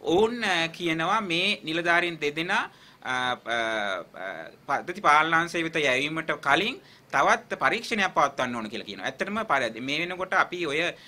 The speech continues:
මේ පද්ධති පාලනයේ අංශයේ වැඩ කරපු මේ නිලධාරීන් දෙදෙනා, අ, ඇත්තටම මෙතනින් මේගොල්ලෝ ඉවත් කරේ තාවකාලිකව අපි, අ, යම්, අ, වෘත්තීය ක්‍රියාමාර්ගයක් ගත්තා. මේ මීට කලින් අපේ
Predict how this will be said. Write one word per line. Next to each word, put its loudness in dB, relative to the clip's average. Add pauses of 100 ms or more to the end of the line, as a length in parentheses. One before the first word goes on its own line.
(400)
මේ -4
පද්ධති 0
පාලනයේ 2 (160)
අංශයේ -4
වැඩ -2
කරපු -4
මේ -4
නිලධාරීන් -2
දෙදෙනා, 0 (360)
අ, -4
ඇත්තටම -2
මෙතනින් -4
මේගොල්ලෝ -2
ඉවත් 0
කරේ 0
තාවකාලිකව 4 (560)
අපි, -4
අ, -2 (500)
යම්, 0
අ, -8 (200)
වෘත්තීය -4
ක්‍රියාමාර්ගයක් 2
ගත්තා. 4 (240)
මේ -8
මීට -8
කලින් 2
අපේ -2